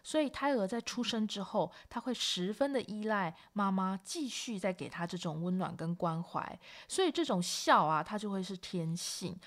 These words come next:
哦，他就会逐渐的在他成长过程当中，他会去展露他对于父母的爱。那如果说当他们在表现说“爸爸妈妈我爱你”的时候，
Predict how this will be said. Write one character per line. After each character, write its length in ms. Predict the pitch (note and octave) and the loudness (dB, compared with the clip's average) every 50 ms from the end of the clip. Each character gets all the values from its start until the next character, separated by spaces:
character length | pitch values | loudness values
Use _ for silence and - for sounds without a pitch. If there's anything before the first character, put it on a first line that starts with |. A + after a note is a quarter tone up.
| - - - - | -18 -18 -10 -6
哦， 100 | - D#3+ | -4 -4
他 160 | - G3+ G3+ | -2 -2 -2
就 100 | G3+ A3+ G#3+ | -2 -2 0
会 120 | G#3+ G3+ F#3+ | 0 0 -2
逐 260 | F3+ - - G#3 G#3 | -2 -4 -4 -4 -4
渐 240 | A3+ - D4 D4+ C4 | -4 -2 0 0 2
的 100 | A3 G3+ | 2 2
在 220 | F#3 F3+ B3 A#3 A3 | 2 2 0 0 0
他 180 | G#3+ G#3+ G#3+ | 0 0 -2
成 280 | G#3+ - - G3+ F#3 G#3 | -2 -2 -2 0 0 2
长 180 | A3+ F3+ D#3 | 0 0 0
过 180 | D#3+ - F#3+ F#3+ | 0 -2 -2 -2
程 240 | F3 - E3 D#3 D#3 | -2 -2 -4 -4 -2
当 220 | E3 F3 F3 F3 | -2 0 0 0
中， 220 | F3 - E3+ E3 F3 | 0 0 0 -2 -2
他 180 | - G#3 A3 | -2 -4 -4
会 100 | A#3 A#3+ | -4 -4
去 140 | A#3 A#3 G#3 F#3 - | -4 -6 -8 -8 -6
展 300 | - G3+ E3+ D3 C#3 D3+ | -6 -4 -4 -4 0 2
露 180 | F#3+ G#3 G3 | 2 2 2
他 180 | F#3 - - G#3 | 2 0 -2 -2
对 240 | G3+ - A3+ G3+ F3+ | 0 0 0 2 2
于 80 | E3+ | 0
父 300 | E3+ - - - C#4+ B3 | -2 -4 -4 -2 0 2
母 160 | G3 D#3+ D#3+ | 2 0 -2
的 100 | F3+ - - - - | -4 -6 -8 -2 0
爱。 260 | - - E3 - - - _ - - - - - - - - - - - - | 0 0 0 -2 -4 -10 _ -20 -20 -20 -20 -20 -20 -20 -20 -20 -18 -2 0
那 160 | E4+ F4 D#4+ C#4 - - - - - | 2 2 2 0 -4 -10 -20 -2 4
如 180 | B3 D4+ E4+ | 8 8 8
果 180 | E4+ D#4 C4 A3 | 8 8 6 4
说 240 | - - C4+ C4+ C4+ | 4 4 4 4 4
当 220 | C4+ C#4 C#4 C#4+ | 4 2 0 0
他 100 | C4+ C4+ | 0 -2
们 180 | C4+ B3 A3+ G#3+ | 0 0 2 2
在 300 | - C4 A#3+ A3+ G#3 - - - _ _ | 4 4 4 2 2 0 -6 -16 _ _
表 260 | - F#3+ E3 - - | -2 -2 -2 -2 -6
现 280 | E3 - - C#4 B3 A3 | -6 -2 0 2 2 2
说 260 | G#3+ A#3 A#3 A3+ A#3 A#3 | 2 2 0 0 0 2
“爸 140 | - B3 | 2 2
爸 160 | A#3 - C4+ C#4+ | 4 4 2 2
妈 180 | C#4 C4+ A#3+ | 2 2 2
妈 160 | G#3+ A3 A3+ | 4 4 4
我 120 | A#3 G#3 - | 4 4 2
爱 260 | - - C4+ C4+ B3+ | 2 0 0 0 2
你” 120 | A#3 F#3+ | 2 2
的 140 | E3+ E3+ E3 | 2 2 0
时 160 | E3 - - | 0 -2 -2
候， 200 | E3+ F3+ G3 F3 | 0 2 2 0